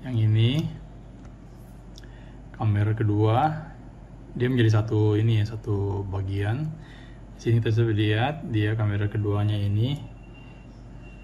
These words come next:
Ini ada buat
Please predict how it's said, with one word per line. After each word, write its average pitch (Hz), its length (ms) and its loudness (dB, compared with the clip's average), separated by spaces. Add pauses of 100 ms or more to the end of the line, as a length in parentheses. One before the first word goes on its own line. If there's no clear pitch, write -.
(2250)
Ini 113 320 4
ada 101 240 0
buat 101 400 -2